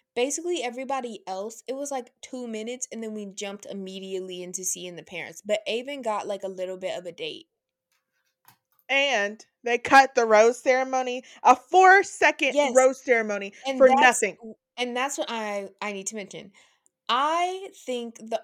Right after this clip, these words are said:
Speaker 1: only reason that they kept all the men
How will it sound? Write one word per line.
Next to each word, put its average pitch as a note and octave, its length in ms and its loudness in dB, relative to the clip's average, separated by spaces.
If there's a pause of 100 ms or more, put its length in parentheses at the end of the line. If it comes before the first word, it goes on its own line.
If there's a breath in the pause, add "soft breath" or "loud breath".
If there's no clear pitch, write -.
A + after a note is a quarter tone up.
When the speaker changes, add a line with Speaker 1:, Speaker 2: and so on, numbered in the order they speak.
Speaker 1:
only A#3+ 400 -10
reason G3 760 -12 (380)
that G#3+ 280 -6
they A3 220 -2
kept - 540 -8 (100)
all A3+ 200 -4
the G#3 140 -10
men F#3+ 600 -12